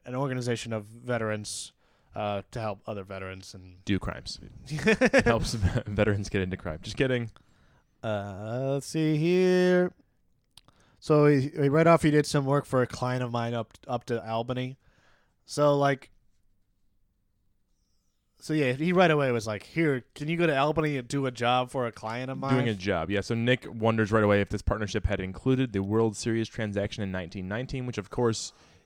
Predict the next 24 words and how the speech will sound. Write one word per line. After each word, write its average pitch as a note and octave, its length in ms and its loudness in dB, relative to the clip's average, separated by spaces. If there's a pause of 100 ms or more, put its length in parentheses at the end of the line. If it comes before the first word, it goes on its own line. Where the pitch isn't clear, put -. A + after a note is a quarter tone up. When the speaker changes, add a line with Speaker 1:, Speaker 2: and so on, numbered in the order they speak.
(120)
Speaker 2:
it A2+ 140 2
undoubtedly G#2 420 2
did. D#2+ 240 -6
He F2+ 80 -6
said, A#2+ 160 -2
like, G#2 200 0 (120)
"We B2+ 160 2
were, A2+ 360 4 (260)
we A#2+ 100 2
were A2+ 120 4
tied A#2+ 320 2
that A#2 180 2
closely A2+ 260 0
from G#2+ 140 -8
the G2 40 -2
beginning, G#2+ 500 -2 (180)
so G#2 240 4
we're G#2 340 4
led A#2 200 2
to, G2+ 100 -2 (120)
we're B2+ 120 4
led C3+ 160 6
to G#2 80 0
believe, G2 560 0